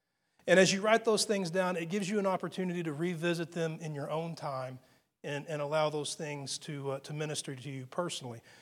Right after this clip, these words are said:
Uh, so here's a few things we're gonna find as we get into the Word.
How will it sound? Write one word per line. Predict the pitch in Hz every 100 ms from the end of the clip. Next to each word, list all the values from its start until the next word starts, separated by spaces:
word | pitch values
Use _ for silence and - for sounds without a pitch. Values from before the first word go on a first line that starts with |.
| -
Uh, | 170
so | 160 208
here's | 247 285
a |
few | - 262
things | 254 214 202
we're | 175
gonna | 165 151
find | - 117 104 - _ _ _ _ _ _ _ -
as | 156 147
we | 156
get | 170
into | 165 143 151
the | 143
Word. | 127 101